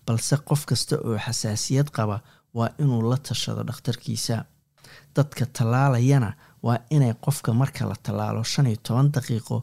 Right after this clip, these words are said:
ilaa soddon daqiiqo la socdaan xaaladdiisa." Su-aasha kale ayaa ah, haddii difaaca jirka ee qofka uu liito ama xanuuno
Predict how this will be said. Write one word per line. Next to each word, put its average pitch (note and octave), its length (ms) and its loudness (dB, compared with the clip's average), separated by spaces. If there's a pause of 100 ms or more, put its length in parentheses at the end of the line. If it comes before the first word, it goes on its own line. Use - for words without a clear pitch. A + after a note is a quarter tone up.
(360)
ilaa A#2 220 2
soddon C#3+ 420 0
daqiiqo A2+ 400 -8 (100)
la B2 80 0
socdaan F#2 440 -4
xaaladdiisa." G#2+ 760 -4 (580)
Su-aasha C#3+ 460 2
kale B2 300 0
ayaa C#3+ 360 4
ah, G2+ 180 -4 (220)
haddii B2+ 360 2
difaaca D3 520 0
jirka D3 360 -2
ee G#2+ 180 -4
qofka - 420 -2
uu B2+ 240 0
liito A2+ 420 0 (380)
ama C3+ 200 2
xanuuno C3 460 4